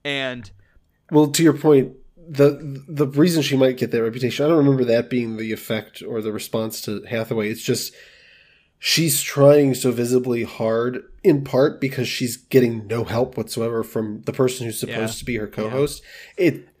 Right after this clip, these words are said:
Speaker 1: It would have been an easier night for her if she was hosting alone,
Speaker 2: Yes,
Speaker 1: for sure.
Speaker 2: right. But
Speaker 1: Yes.
Speaker 2: because she's got someone else there, she's gotta, like, amp it up. So she's trying way, way too hard.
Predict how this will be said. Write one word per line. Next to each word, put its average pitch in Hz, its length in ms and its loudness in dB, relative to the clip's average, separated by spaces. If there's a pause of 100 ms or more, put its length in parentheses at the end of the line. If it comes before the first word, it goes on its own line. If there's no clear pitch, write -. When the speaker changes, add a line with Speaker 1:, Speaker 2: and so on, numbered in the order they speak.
(100)
Speaker 1:
It 143 80 -2
would 156 120 -2
have 160 80 -4
been 175 100 -4
an 143 220 -2
easier 143 340 -2
night 131 240 0
for 123 100 -10
her 123 140 -2
if 117 80 -6
she - 80 -10
was 113 100 -6
hosting 120 320 -8
alone, 143 80 0
Speaker 2:
Yes, 123 320 2
Speaker 1:
for - 60 -14
sure. - 200 -12
Speaker 2:
right. 131 280 8
But 135 220 4
Speaker 1:
Yes. 139 80 0
Speaker 2:
because 143 300 2
she's 151 220 -4
got 135 180 2
someone 139 360 2
else 127 300 0
there, 120 640 0
she's 139 300 -4
gotta, 139 220 4
like, 120 280 0
amp 131 240 -2
it 120 120 -2
up. 117 280 -4
So - 160 -4
she's 190 320 -4
trying 117 560 -4 (240)
way, 190 460 2
way 165 260 4
too 160 320 -2
hard. 101 420 -4